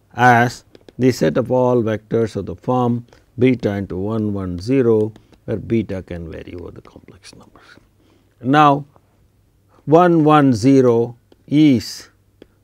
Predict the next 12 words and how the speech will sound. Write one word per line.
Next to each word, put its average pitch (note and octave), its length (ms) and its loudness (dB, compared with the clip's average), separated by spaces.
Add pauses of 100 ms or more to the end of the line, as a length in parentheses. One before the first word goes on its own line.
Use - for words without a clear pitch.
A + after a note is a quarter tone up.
a A2 120 -4
basis F#2+ 920 0 (1600)
for G#2+ 440 -4 (540)
W E2 460 -6 (100)
two. A3+ 460 4 (280)
Therefore, C3 560 0
dimension C#3 840 -2
of F2+ 180 -8
W A#2 480 -2 (100)
two A2+ 280 0
is E2+ 300 -12
one. E3+ 680 0